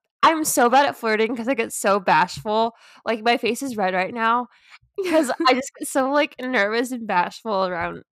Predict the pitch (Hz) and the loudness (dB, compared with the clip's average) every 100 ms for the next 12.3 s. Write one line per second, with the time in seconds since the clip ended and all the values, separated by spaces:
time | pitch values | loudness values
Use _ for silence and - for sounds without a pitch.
0 | - 196 - - 120 - - _ _ _ | -14 -14 -12 -14 -12 -12 -16 _ _ _
1 | _ _ _ _ _ _ _ _ _ - | _ _ _ _ _ _ _ _ _ 2
2 | 269 269 254 - 269 370 359 - - - | 4 4 0 -2 -4 -4 -6 -12 -18 -8
3 | 285 262 220 220 254 233 220 202 214 202 | -6 -2 -2 -2 -2 -2 -4 -4 -4 -4
4 | 202 190 170 - _ _ _ 214 226 220 | 0 0 -2 -8 _ _ _ -6 -4 -4
5 | - - - 190 - 180 185 196 175 160 | -6 -12 -18 -10 -2 -2 -2 -6 -6 -4
6 | 151 120 85 - - 170 185 165 - - | -4 -6 -10 -14 -12 -2 0 0 -4 -20
7 | _ _ _ _ _ - 220 220 202 220 | _ _ _ _ _ -4 -2 2 2 2
8 | 233 208 185 190 185 170 170 - 185 175 | 0 -4 -6 -8 -8 -8 -10 -12 -10 -8
9 | 180 180 180 185 165 147 _ - 180 - | -10 -8 -8 -6 -8 -10 _ -12 -10 -8
10 | 160 - 160 175 - 170 170 170 190 175 | -8 -4 -4 -4 -8 -8 -10 -12 -10 -10
11 | 175 165 156 - 180 185 208 196 190 214 | -10 -8 -8 -10 -12 -10 -8 -8 -8 -8
12 | 202 196 196 | -6 -6 -10